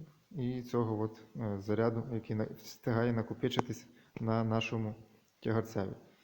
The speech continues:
І розділене це на, е, квадрат відстані між ними.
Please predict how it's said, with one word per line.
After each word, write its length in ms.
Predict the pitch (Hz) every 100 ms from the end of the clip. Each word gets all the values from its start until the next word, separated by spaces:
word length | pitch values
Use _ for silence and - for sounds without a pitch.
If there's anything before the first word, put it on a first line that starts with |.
| _ _
І 220 | 170 185
розділене 600 | 170 123 117 160 160 156
це 400 | 147 - 135 139 -
на, 520 | 117 117 120 123 120 - - -
е, 160 | 117 101
квадрат 520 | - 113 113 127 131
відстані 500 | 107 120 120 123 113
між 260 | 107 110 -
ними. 280 | 98 95